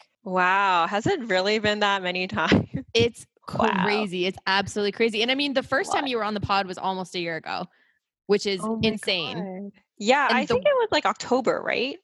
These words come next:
Speaker 2: Yeah.
Speaker 1: Remember?
Speaker 2: The world was
Speaker 1: Yeah.
Speaker 2: very different then. We, we were able to be in the same <laughs> room together, but, um, no, it's
Speaker 1: Yeah.
Speaker 2: been, it's been such an honor to have you on, and I'm so happy you're back for literally for a sixth time. That's, that's insane. You're the longest, uh, the longest running guest.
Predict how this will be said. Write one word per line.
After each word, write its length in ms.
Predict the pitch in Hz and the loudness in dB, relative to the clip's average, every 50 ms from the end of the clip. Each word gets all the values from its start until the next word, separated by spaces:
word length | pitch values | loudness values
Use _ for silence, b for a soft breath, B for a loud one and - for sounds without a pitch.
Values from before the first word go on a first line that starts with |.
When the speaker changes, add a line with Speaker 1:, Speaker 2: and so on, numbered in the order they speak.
| _ - | _ -4
Speaker 2:
Yeah. 420 | 226 208 277 339 440 508 320 202 | -2 0 0 2 2 0 0 0
Speaker 1:
Remember? 300 | 175 170 190 247 277 320 - _ _ _ _ _ _ _ _ _ | -2 -2 -4 -4 -6 -8 -10 _ _ _ _ _ _ _ _ _
Speaker 2:
The 80 | - 226 | 0 0
world 300 | 220 214 226 233 240 220 | 2 2 0 0 0 0
was 100 | 233 233 | 0 0
Speaker 1:
Yeah. 60 | 196 180 | 0 2
Speaker 2:
very 220 | 202 220 247 277 | 2 2 2 2
different 340 | 214 190 196 - 180 180 170 | 0 -2 -2 -4 -4 -4 -2
then. 400 | 175 165 165 170 190 240 277 254 | -2 -2 -2 -2 -4 -4 -4 -2
We, 120 | 190 202 196 | -2 -2 -2
we 360 | 175 165 156 160 208 208 196 | -2 -4 -2 0 2 2 2
were 100 | 190 196 | 2 0
able 180 | 196 202 202 214 | 0 0 -2 -2
to 80 | - 214 | -4 -2
be 160 | 185 240 247 | 0 0 0
in 80 | 254 262 | 0 0
the 60 | 285 | -2
same 320 | - - 370 381 311 285 226 | 0 2 2 2 2 2 0
<laughs> 0 | |
room 360 | 202 185 285 294 262 294 311 | 0 2 2 0 0 0 0
together, 520 | - 277 220 190 180 190 190 214 247 294 | 0 0 2 2 2 2 2 0 0 0
but, 360 | 277 202 208 190 180 180 170 - B B B B B - | 0 0 2 2 2 2 -2 -4 B B B B B 0
um, 480 | 180 175 175 175 175 175 175 170 165 | 2 2 2 0 0 -2 -2 -2 2
no, 160 | 196 302 359 285 | 4 4 4 4
it's 160 | 226 214 277 | 2 -2 -2
Speaker 1:
Yeah. 40 | 254 | -2
Speaker 2:
been, 280 | 269 262 247 233 - - - _ | -2 0 -2 -4 -6 -10 -6 _
it's 160 | - 233 226 - | -2 -2 -2 -2
been 160 | 262 254 226 | -4 -2 0
such 180 | 247 247 254 | 0 0 0
an 60 | - 208 | 0 0
honor 240 | 214 240 240 254 | 2 2 2 2
to 80 | 254 247 | 0 0
have 160 | 247 247 233 | 0 0 0
you 100 | 233 220 208 | 0 0 0
on, 120 | 214 233 | 0 0
and 80 | 233 214 | 0 0
I'm 60 | 208 | 0
so 180 | 202 - 220 220 | 2 2 2 2
happy 220 | 220 208 208 - | 2 2 0 2
you're 80 | 226 214 | 2 2
back 220 | 240 285 381 - - | 2 0 -2 -2 -2
for 220 | - 302 294 285 | -2 0 0 -2
literally 420 | 226 233 254 349 403 403 381 381 | -2 -2 0 2 2 2 2 0
for 140 | 381 - 392 | 0 0 -2
a 60 | 403 | -2
sixth 280 | 359 - 427 415 - - | -2 -2 -4 -4 -4 -4
time. 300 | - 403 415 453 392 262 220 | -2 0 0 2 2 2 0
That's, 160 | 240 262 - - 277 - - | 0 -2 -4 -6 -6 -2 0
that's 200 | 302 330 330 359 | 0 0 0 0
insane. 360 | 339 330 - 381 359 247 202 | -4 -2 0 0 0 2 2
You're 120 | 214 226 | 2 2
the 120 | 226 269 254 | 2 0 0
longest, 540 | 247 233 254 269 277 262 269 269 - - - | 0 0 0 0 2 0 0 -2 -2 -2 0
uh, 240 | 269 262 262 254 254 220 | 2 2 2 2 0 -2
the 60 | 247 | -2
longest 260 | 247 254 262 269 262 262 | -2 0 0 -2 -2 0
running 220 | 254 254 254 254 | 0 0 0 0
guest. 380 | 254 277 - - - - - | 0 -2 -2 -4 -10 -20 -20